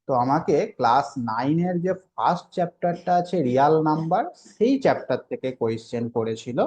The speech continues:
আমি পারি, সেই কারণে আমাকে দশে চার দিয়েছিল, বুঝতে পেরেছো? তো তোমাকেও ওই ধরনের কোয়েশ্চেন করতে পারে, ক্লাস নাইন, ক্লাস টেন, ক্লাস ইলেভেন, ক্লাস টুয়েলভের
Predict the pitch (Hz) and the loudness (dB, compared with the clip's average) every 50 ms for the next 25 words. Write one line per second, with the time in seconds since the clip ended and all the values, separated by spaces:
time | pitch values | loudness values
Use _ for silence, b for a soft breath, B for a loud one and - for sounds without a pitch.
0 | - - _ _ _ _ - 185 226 240 - - - 208 214 101 101 - _ _ | -2 -6 _ _ _ _ -4 -2 -2 -2 0 0 0 2 2 0 -4 -10 _ _
1 | _ _ - - 120 120 120 120 123 117 117 123 151 214 220 147 120 - - 196 | _ _ -8 -4 -2 -2 0 0 0 0 2 0 0 2 2 2 0 0 -2 -4
2 | 170 - 117 107 - - 214 233 226 - - 117 104 107 - - _ - - - | -2 -2 -2 -4 -2 -4 -4 -6 -4 -4 -4 -4 -4 -4 -6 -10 _ -20 -20 -20
3 | - - _ _ _ _ _ _ _ _ _ _ _ _ 190 196 190 202 196 202 | -20 -20 _ _ _ _ _ _ _ _ _ _ _ _ 0 2 2 2 2 2
4 | 190 175 170 - - 262 - _ _ _ _ _ _ _ 220 202 202 190 180 180 | 0 -2 -2 -6 -10 -14 -16 _ _ _ _ _ _ _ 0 2 2 2 4 4
5 | 180 175 175 190 185 185 170 165 156 156 160 160 160 160 160 156 156 - 156 147 | 2 2 2 0 0 2 2 2 2 2 2 2 2 0 0 -2 -2 0 0 0
6 | 143 131 - - 143 139 143 143 180 180 180 - 175 165 160 160 - - - _ | 0 -2 -4 -6 -6 -6 -4 -2 -4 -4 -4 -4 -4 -4 -4 -4 -6 -6 -6 _
7 | 131 127 127 123 - - 123 120 120 120 120 123 120 123 120 - 117 117 117 113 | -2 0 0 -2 -4 -4 -2 -2 -2 -2 -2 -4 -6 -8 -8 -4 -2 -2 -2 -2
8 | 117 - _ - 123 117 120 120 117 120 - 113 113 120 113 - - 117 113 120 | -6 -8 _ -6 -4 -4 -4 -4 -6 -8 -6 -6 -4 -4 -6 -6 -10 -12 -8 -6
9 | 120 117 120 120 120 117 117 - 120 117 117 117 117 - - - 117 117 117 117 | -4 -4 -4 -4 -4 -6 -8 -6 -6 -4 -4 -4 -6 -10 -12 -8 -6 -6 -4 -6
10 | 120 135 190 254 | -4 -2 -2 -2